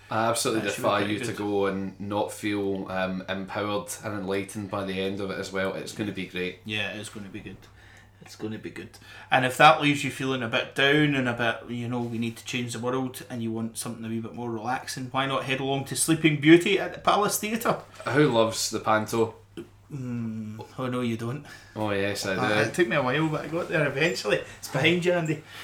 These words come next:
Speaker 1: On
Speaker 2: <laughs>
Speaker 1: what? <laughs> Don't touch the rope.
Speaker 2: <laughs> Um,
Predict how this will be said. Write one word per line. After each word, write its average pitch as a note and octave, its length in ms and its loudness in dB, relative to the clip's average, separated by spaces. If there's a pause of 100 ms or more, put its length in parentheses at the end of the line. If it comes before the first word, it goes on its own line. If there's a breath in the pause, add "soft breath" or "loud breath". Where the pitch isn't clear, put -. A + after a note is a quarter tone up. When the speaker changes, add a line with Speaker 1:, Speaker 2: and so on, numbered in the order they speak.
(160 loud breath)
Speaker 1:
On D#3 480 8
Speaker 2:
<laughs> D3+ 220 4
Speaker 1:
what? C#3 280 10
<laughs> F#3 1000 8
Don't F#3+ 200 8
touch F3+ 260 10
the D#3 100 8
rope. D#3 240 10
Speaker 2:
<laughs> F#3+ 1300 6 (400 loud breath)
Um, C3+ 540 10